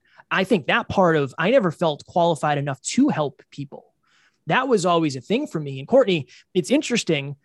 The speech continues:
because most of our listeners early on were women.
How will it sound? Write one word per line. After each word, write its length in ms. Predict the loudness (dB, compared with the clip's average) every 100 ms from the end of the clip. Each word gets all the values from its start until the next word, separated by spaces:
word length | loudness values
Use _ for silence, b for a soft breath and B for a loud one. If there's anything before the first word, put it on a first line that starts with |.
| _ _ _
because 280 | -2 0 2
most 300 | 2 2 0
of 80 | 0
our 140 | 0
listeners 420 | 0 -2 -2 -4
early 300 | -4 -4 -2
on 220 | 0 -2 -2
were 100 | -2
women. 300 | -4 -4